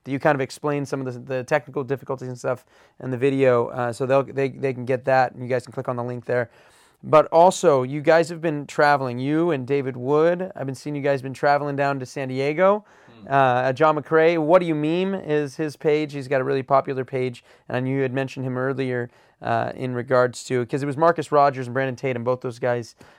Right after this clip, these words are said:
Speaker 1: got some, uh, weird beliefs regarding the, uh, the Trinity and so forth. But, um, you know, you went down to San Diego with David Wood, and you guys were debating, and you were bringing something,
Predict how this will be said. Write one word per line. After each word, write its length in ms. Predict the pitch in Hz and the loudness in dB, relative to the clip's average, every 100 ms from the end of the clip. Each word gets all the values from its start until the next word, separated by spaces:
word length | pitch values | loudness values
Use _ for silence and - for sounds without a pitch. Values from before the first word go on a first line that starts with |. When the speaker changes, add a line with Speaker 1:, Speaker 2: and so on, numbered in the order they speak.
| _ | _
Speaker 1:
got 160 | - 110 | -10 -8
some, 320 | 127 120 117 | -6 -6 -8
uh, 240 | 123 120 117 | -4 -4 -2
weird 500 | 131 131 117 123 127 | -2 -4 -4 -12 -12
beliefs 420 | 120 127 113 - | -8 -6 -8 -10
regarding 600 | 123 113 120 120 117 120 | -8 0 0 0 -4 -8
the, 320 | 127 120 117 - | -10 -10 -12 -12
uh, 240 | 120 120 - | -12 -12 -14
the 80 | 131 | -16
Trinity 380 | - 165 131 110 _ - | -8 -6 -6 -10 _ -16
and 140 | 113 | -10
so 120 | - | -4
forth. 240 | 135 123 110 _ _ _ - | -2 -4 -6 _ _ _ -12
But, 480 | 120 143 131 127 - | 4 8 8 4 -2
um, 500 | 139 135 123 120 - _ _ 139 | 2 4 4 -2 -10 _ _ -4
you 120 | 143 | 0
know, 260 | 139 135 - | 2 2 -2
you 320 | 131 156 208 | -10 -6 0
went 240 | 196 151 | 0 0
down 200 | 147 143 | 0 0
to 60 | 135 | -2
San 220 | - 147 | -6 -6
Diego 440 | 131 131 123 127 127 | -4 -4 -2 -2 -2
with 420 | 139 131 127 - | -4 -4 -4 -4
David 280 | 143 135 123 | -4 -2 -4
Wood, 380 | 127 135 117 110 _ _ - | 0 2 0 -4 _ _ -12
and 160 | 131 165 | -8 -4
you 80 | |
guys 340 | 185 202 190 147 | 2 4 2 0
were 100 | 151 | -6
debating, 480 | 123 123 147 165 147 | -6 -2 2 2 0
and 80 | 143 | -2
you 60 | |
were 60 | 185 | -2
bringing 240 | 214 226 | -2 -4
something, 400 | 202 202 180 139 | -4 -2 -2 -2